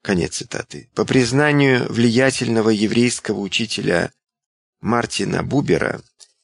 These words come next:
Иисус стал для него старшим братом и наставником.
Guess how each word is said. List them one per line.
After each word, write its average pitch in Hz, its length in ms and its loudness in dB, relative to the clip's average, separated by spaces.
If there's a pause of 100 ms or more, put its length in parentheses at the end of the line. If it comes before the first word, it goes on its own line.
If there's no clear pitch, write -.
(120)
Иисус 117 880 -2
стал 127 580 -2 (520)
для 107 220 2
него 117 240 2
старшим 113 520 -2
братом 110 360 0
и 110 40 0
наставником. - 880 -6